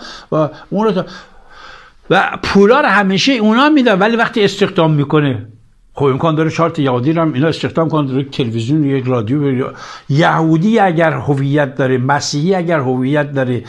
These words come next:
هر دینی، آیینی، کشور یک با-، یک پستی بهش دادن،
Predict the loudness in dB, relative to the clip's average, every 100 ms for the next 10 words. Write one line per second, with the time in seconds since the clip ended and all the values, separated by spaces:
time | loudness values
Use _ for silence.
0 | -14 -12 -2 0 0 0 2 2 2 2
1 | 0 0 0 0 0 0 -2 0 -2 2
2 | 0 2 0 0 -2 -6 -10 -8 -4 -2
3 | -2 -4 -2 0 0 -2 -2 -2 -2 -4
4 | -2 -2